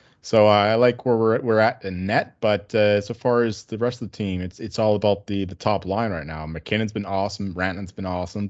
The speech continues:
Those guys have been dialed in. Uh, the first power play unit has been terrific, one of the best in the league so far, but five-on-five play is, is average at best right now, which is a big concern, and I think that the Avalanche will make a trade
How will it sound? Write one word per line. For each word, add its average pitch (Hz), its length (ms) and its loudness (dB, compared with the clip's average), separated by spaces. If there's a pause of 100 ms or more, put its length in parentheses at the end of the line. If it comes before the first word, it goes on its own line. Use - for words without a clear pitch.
Those 98 160 -6
guys 92 360 2
have 85 180 -10
been 90 180 -2
dialed 95 360 2
in. 101 200 2 (680)
Uh, 101 220 4
the 101 60 2
first 104 300 0
power 104 240 2
play 104 200 -2
unit 104 280 -4
has 92 100 -6
been 98 300 -6
terrific, 104 560 -4
one 107 80 -6
of 95 80 -6
the 92 60 -6
best 95 320 -4
in 101 60 -8
the 98 60 -4
league 95 140 -4
so 101 140 -8
far, 98 320 -2 (140)
but 90 120 -6
five-on-five 101 640 0
play 90 260 -4
is, 87 400 -10
is 82 260 -10
average 87 360 -4
at 80 120 -16
best 85 280 -6
right 82 160 -10
now, 80 200 -10
which 80 160 -12
is 85 220 -12
a 80 80 -14
big 123 320 0
concern, 87 520 -6
and 87 120 -8
I 101 100 -2
think 101 420 -6
that 87 280 -4
the 82 320 -6
Avalanche 87 480 -4
will 107 140 0
make 98 180 0
a 87 60 -4
trade 82 420 -4